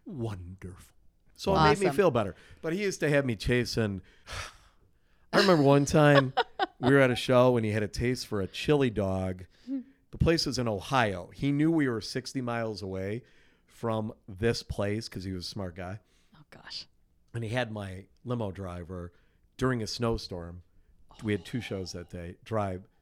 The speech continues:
Speaker 1: sixty miles. And the guy calls me, like, thirty miles into the trip. He's like, "Hey, Mister Kronberg, uh, roads are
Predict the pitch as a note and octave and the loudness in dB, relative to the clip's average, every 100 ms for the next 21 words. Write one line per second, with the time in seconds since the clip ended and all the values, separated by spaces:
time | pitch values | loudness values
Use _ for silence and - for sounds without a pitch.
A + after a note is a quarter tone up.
0 | _ _ _ - - D3 - B2+ A2 G2+ | _ _ _ -10 -4 -4 -4 -6 -6 -6
1 | F#2 G2+ - G#2 A#2 C#3 C3+ - C3 A2+ | -8 -14 -14 -12 -8 -8 -8 -6 -6 -6
2 | - E2+ E2 _ _ _ _ G2+ - - | -10 -14 -16 _ _ _ _ -12 -12 -8
3 | A#2+ A#2+ A#2 A2+ G#2+ G2 F#2+ F2 F#2+ - | -4 -2 -2 -2 -4 -6 -8 -10 -12 -12
4 | G2 F2 F2 E2 _ _ G#2+ G2 - A2+ | -10 -12 -14 -18 _ _ -10 -10 -10 -8
5 | G2 E2 E2 _ _ _ _ _ - F#2+ | -8 -8 -14 _ _ _ _ _ -10 -8
6 | F2+ F2 D#2+ _ - G#2+ G#2 - F2 | -6 -6 -10 _ -6 -2 -2 -4 -12